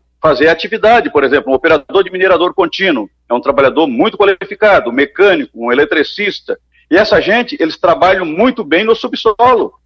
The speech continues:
mas se bota pra superfície, eles podem até ter dificuldade de executar suas atividades. Então, o que é que nós queremos? Nós queremos que deixe estabelecido no, é, nesse trabalho que vai haver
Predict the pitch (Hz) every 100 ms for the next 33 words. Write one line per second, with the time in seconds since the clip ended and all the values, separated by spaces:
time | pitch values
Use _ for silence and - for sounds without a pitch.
0 | _ - - 139 170 185 - - - -
1 | 196 226 - 139 - 147 147 190 220 220
2 | - - 147 143 165 175 175 - 185 175
3 | 156 139 113 110 110 - 170 160 _ _
4 | - 208 202 202 185 151 123 131 - 156
5 | 190 208 - _ _ 175 165 - 180 208
6 | 202 196 170 165 143 - 165 120 110 107
7 | 139 170 139 - - _ _ _ _ -
8 | 123 123 120 117 - 135 196 - 156 120
9 | 147 214 180 104 - _ _ _ _ -
10 | 123 147 170 139 127 160 190